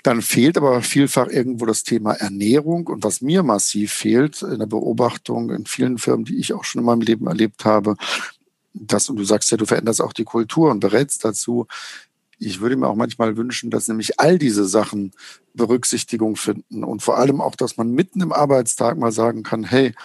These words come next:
äh, ich, Leute, <laughs> ich brauche jetzt mal einfach ein bisschen Strecken, Dehnen, sonst was“, und dass keiner irgendwie die Nase rümpft oder vielleicht man einfach mal mitmacht. Und das ist wirklich, ich war mal ein paar Mal schon in Indien,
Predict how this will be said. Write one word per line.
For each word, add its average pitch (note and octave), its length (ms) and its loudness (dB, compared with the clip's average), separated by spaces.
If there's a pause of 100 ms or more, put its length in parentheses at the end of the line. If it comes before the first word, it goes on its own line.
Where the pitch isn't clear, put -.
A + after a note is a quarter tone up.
(360)
äh, G#2+ 300 2 (260)
ich, - 400 -6
Leute, C3 380 2
<laughs> - 20 0
ich - 240 -4
brauche B2+ 240 0
jetzt A#2+ 140 -2
mal A2+ 120 0
einfach - 200 0
ein A2+ 60 -4
bisschen - 340 -6
Strecken, A#2 460 -2
Dehnen, A#2+ 340 2
sonst C#3 380 -2
was“, A2+ 240 2
und G#2 180 -8
dass A2 140 -2
keiner A#2 280 2
irgendwie G#2+ 240 -6
die G#2 80 -4
Nase G#2+ 340 2
rümpft G#2+ 320 -2
oder - 160 -6
vielleicht G#2 240 -4
man A2 120 -4
einfach - 180 -2
mal G#2+ 140 -6
mitmacht. - 420 -4 (540)
Und A2+ 260 -4 (240)
das A2+ 160 2
ist A2 200 0
wirklich, C3+ 480 2 (160)
ich A2 180 -2
war C3 80 4
mal C#3+ 100 6
ein B2 80 2
paar C3+ 140 4
Mal C#3+ 160 2
schon C3 140 -2
in B2 100 -4
Indien, A#2+ 480 0